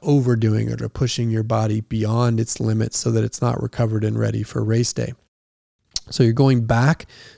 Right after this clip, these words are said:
to that build phase or build season mentality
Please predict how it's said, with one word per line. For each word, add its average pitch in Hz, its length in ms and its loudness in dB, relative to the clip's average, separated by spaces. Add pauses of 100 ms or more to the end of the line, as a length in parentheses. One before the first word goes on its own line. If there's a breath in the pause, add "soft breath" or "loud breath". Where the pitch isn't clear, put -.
(100)
to 131 160 0
that 120 320 0
build 135 280 2
phase 127 520 2
or 110 140 2
build 131 320 2
season 131 580 2
mentality 120 680 2